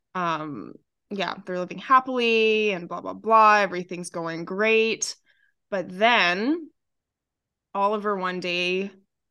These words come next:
just stumbles upon a bathhouse, a, a gay bathhouse,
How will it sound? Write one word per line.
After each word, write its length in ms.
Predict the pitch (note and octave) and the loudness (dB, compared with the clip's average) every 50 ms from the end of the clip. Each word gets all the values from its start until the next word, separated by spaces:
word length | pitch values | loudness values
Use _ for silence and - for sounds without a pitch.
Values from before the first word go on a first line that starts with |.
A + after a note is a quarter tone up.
| _ _ _ _ _ _ _ _ _ _ _ _ _ _ _ _ _ _ _ _ _ _ _ _ _ _ A3+ | _ _ _ _ _ _ _ _ _ _ _ _ _ _ _ _ _ _ _ _ _ _ _ _ _ _ -8
just 320 | - C#4+ E4 D#4+ - - | -6 -6 -6 -6 -8 -10
stumbles 440 | - - B3+ B3+ C4 B3+ B3+ B3 A#3 | -4 -2 0 0 0 0 -2 -4 -4
upon 360 | A3 G3+ G3+ - F#3+ F#3 F3+ | -6 -8 -8 -6 -6 -4 -4
a 60 | F3+ E3+ | -4 -6
bathhouse, 960 | E3+ E3+ G3 - F3+ - G#3 F#3+ G3 A#3 D4 F#4+ F#4+ - - - - - - - _ _ _ _ _ _ _ _ _ _ _ _ _ - - - | -6 -6 -6 -6 -6 -6 -6 -4 -2 -2 -2 -4 -6 -8 -8 -8 -8 -10 -12 -14 _ _ _ _ _ _ _ _ _ _ _ _ _ -20 -10 -6
a, 380 | G#3 G#3 G3+ G3 F#3+ F#3+ F#3 - | -2 0 0 2 2 0 0 0
a 80 | - G3 | -2 0
gay 180 | F#3+ G#3 G#3 G3+ | 2 2 2 2
bathhouse, 1080 | F#3+ F3+ F3 F3+ F#3+ - - G3 G3 A#3 D#4+ F#4+ - - - - - - - - | 2 2 0 0 -2 -4 -6 -6 -4 -4 -4 -6 -8 -10 -14 -14 -14 -14 -16 -18